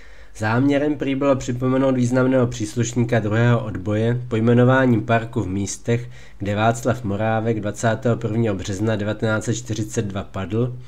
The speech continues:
a kde se nachází jeho obnovený pomníček.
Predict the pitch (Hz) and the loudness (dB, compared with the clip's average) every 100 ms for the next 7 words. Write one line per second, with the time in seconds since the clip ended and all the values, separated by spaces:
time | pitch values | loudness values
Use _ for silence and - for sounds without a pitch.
0 | - - - 98 104 123 135 113 107 127 | -16 -16 -10 -4 0 0 2 2 2 2
1 | 123 120 127 123 117 104 107 110 110 110 | 4 4 2 2 2 0 0 0 2 0
2 | 107 95 92 87 - 98 - | -2 -4 -4 -8 -12 -14 -16